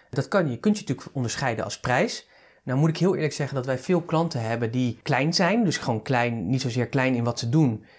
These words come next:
Sommigen hebben echt gewoon heel veel impact in de wereld en maken echt mooie omzetten. Maar ze zijn vaak klein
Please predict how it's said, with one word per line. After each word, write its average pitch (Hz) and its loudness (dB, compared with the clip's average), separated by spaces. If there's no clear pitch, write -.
Sommigen 107 -4
hebben 113 0
echt 117 -2
gewoon 113 -2
heel 139 2
veel 139 -2
impact 139 0
in 110 -4
de 113 0
wereld 113 0
en 107 2
maken 113 -2
echt 127 -4
mooie 117 2
omzetten. 151 0
Maar 127 -4
ze 123 -4
zijn 156 2
vaak 131 -2
klein 180 2